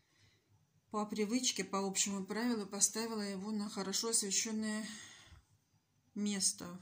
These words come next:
в воду, в ёмкость с водой. И в результате он у меня позеленел. Потом стала экспериментировать, и оказалось, что пестрота у него проявляется только в таком умеренно светлом месте,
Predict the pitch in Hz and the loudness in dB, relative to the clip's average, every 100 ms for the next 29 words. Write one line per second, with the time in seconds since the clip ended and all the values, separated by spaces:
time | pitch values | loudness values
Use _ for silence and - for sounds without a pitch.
0 | - - 180 180 196 170 170 180 175 196 | -16 -10 -8 -4 -4 -4 -8 -10 -4 -2
1 | 185 175 180 - 180 190 180 170 170 - | -2 0 0 2 0 -2 -2 -6 -8 -4
2 | 254 262 214 202 208 269 214 208 214 208 | -2 0 -2 -4 -6 -8 -4 -2 0 -2
3 | 208 202 202 202 196 180 175 185 - - | -2 -2 0 0 -2 -2 -6 -10 -18 -20
4 | - - - - - 180 190 185 190 180 | -20 -20 -20 -20 -14 -6 -2 -2 -2 -4
5 | 175 180 - 180 185 185 269 311 233 - | -2 -6 -6 -4 -4 -4 -4 -2 -2 -2
6 | 180 180 185 233 214 - - - - 180 | -6 -6 -6 -4 0 -2 -2 -8 -8 -8
7 | 180 233 254 190 175 208 190 180 175 196 | -8 -4 -2 -2 -4 -8 -6 -8 -6 -6
8 | 202 196 - 185 - - - - _ - | -8 -6 -8 -8 -12 -20 -20 -20 _ -8
9 | 196 190 180 - 175 180 170 - - 185 | -8 -6 -8 -8 -8 -6 -6 -8 -2 2
10 | 190 196 185 180 180 - - 185 185 180 | 2 2 -2 -2 -4 -8 -6 -2 -2 0
11 | 180 175 170 165 - 165 | -2 -2 -4 -6 -8 -8